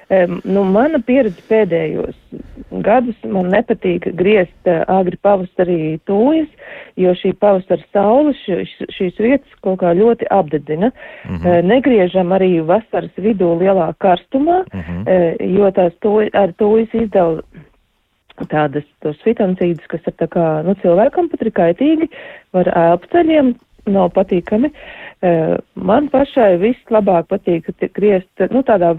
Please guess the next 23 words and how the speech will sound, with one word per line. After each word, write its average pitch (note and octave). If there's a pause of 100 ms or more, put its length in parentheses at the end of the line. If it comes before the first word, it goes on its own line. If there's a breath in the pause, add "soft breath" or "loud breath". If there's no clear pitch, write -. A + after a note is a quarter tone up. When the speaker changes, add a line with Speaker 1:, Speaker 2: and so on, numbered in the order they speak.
(120)
Speaker 1:
vēlā B3+
pavasarī, C#4+
kad F3
saule G3+
vairs F#3
nav E3+
kodīga, D4 (600 loud breath)
vai, D4+ (140)
teiksim, G#3+
nu, G#3+
ru-, G3
rudens G3+
periods A#3+
ir, G3
nu, F#3+ (160)
tas F#3+ (120)
laiks, F3
kad E3+
man D#3+
vislabāk D3
patīk -
griezt, -
jā. -